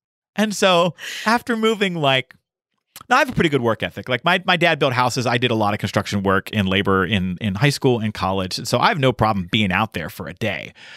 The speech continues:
But even just one person, five nine, slightly chubby,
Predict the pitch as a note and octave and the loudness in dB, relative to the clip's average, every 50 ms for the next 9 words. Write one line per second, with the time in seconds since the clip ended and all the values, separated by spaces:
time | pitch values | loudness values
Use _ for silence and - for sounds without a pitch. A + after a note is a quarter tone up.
0 | - - - - - E4+ F4 F#4 C#4+ - E3+ D3+ - G2 G2 G#2+ A#2 C3 D3 D3+ | -18 -8 -2 0 4 4 4 4 2 0 -2 -2 -2 -2 0 2 4 4 4 2
1 | D3 - A2 A#2+ A#2+ - - F#2+ F#2+ F2+ - - - A#2 B2 B2 A#2 A#2 G#2 F#2 | 0 2 2 2 2 0 -2 -4 -4 -6 -4 0 2 2 2 2 2 0 -2 -6
2 | G2 G#2 G#2+ A2 G#2+ F#2 E2+ E2+ E2+ - - - D#3+ D#3 C#3+ C3+ G#2+ G2 F#2 - | -4 -2 0 2 2 2 0 -2 -4 -10 -8 -2 0 0 0 -2 -4 -10 -10 -6
3 | - - - A2 G#2+ F#2+ F#2 F2 F2+ F2+ | -2 0 0 0 0 -2 -4 -6 -8 -12